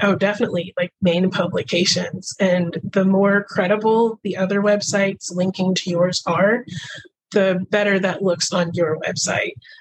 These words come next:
So that's definitely a huge thing that you can do that is crazy helpful. <laughs>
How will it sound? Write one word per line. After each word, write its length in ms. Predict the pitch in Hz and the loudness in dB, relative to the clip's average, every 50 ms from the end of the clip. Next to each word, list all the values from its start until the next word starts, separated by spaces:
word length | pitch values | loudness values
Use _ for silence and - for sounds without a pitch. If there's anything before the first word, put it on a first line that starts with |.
| - _ _ _ - | -20 _ _ _ -2
So 220 | - - 214 190 | 0 2 2 2
that's 280 | 185 185 196 196 - - | 2 0 0 -2 -2 0
definitely 500 | 196 185 180 - - - 185 175 170 - | 0 0 -2 -2 -6 -4 -2 -2 -2 -2
a 100 | - 180 | -2 -4
huge 440 | - - - 220 214 208 190 - - | -2 0 2 4 4 4 2 2 2
thing 220 | - 180 175 185 | 2 2 2 2
that 100 | 170 160 | 0 0
you 140 | 180 185 185 | 0 -2 0
can 180 | - 190 175 | 0 0 0
do 260 | 170 170 170 165 160 165 | 2 2 2 2 2 2
that 220 | 170 170 170 170 | 0 0 -2 -2
is 380 | 170 175 170 170 - - - - - | -2 -2 -2 -2 -2 -2 -4 -6 -8
crazy 480 | - - - 220 185 180 185 185 170 | -6 -2 0 0 0 0 0 -2 -2
helpful. 500 | 170 170 - - - - - - - - 233 233 - - - - - - - - | -2 -2 -4 -4 -6 -6 -4 0 2 2 0 0 -4 -8 -12 -14 -14 -6 -2 0
<laughs> 100 | 294 | 0